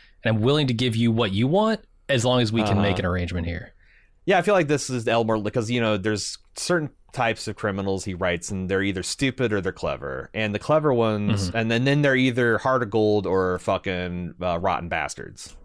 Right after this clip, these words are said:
Speaker 2: That's
Speaker 1: Yeah.
Speaker 2: the axis of the Elmore Leonard villains. And I feel like here, here we have the, like, heart of gold, uh, smart, clever, like, you know, g-, like, we know that Sweetie could have been something,
Speaker 1: Mm-hmm.
Speaker 2: except for a few things kinda went down.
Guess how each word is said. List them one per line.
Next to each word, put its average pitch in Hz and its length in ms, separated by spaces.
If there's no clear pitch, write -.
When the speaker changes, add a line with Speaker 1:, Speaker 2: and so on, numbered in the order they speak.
Speaker 2:
That's 107 200
Speaker 1:
Yeah. 82 60
Speaker 2:
the 98 120
axis 95 440
of 87 120
the 82 80
Elmore 90 260
Leonard 82 380
villains. 73 500
And 135 100
I 135 60
feel 156 120
like 147 140
here, 139 300
here 156 180
we 143 120
have 123 200
the, 110 80
like, 104 140
heart 127 240
of 104 100
gold, 110 580
uh, 98 600
smart, 139 520
clever, 127 240
like, 120 200
you 139 80
know, 123 180
g-, 113 180
like, 113 240
we 139 180
know 156 400
that 107 200
Sweetie 120 480
could - 260
have 101 120
been 101 200
something, 80 800
Speaker 1:
Mm-hmm. - 100
Speaker 2:
except 104 260
for 104 80
a 95 40
few 110 200
things 98 320
kinda 101 200
went 95 240
down. 92 460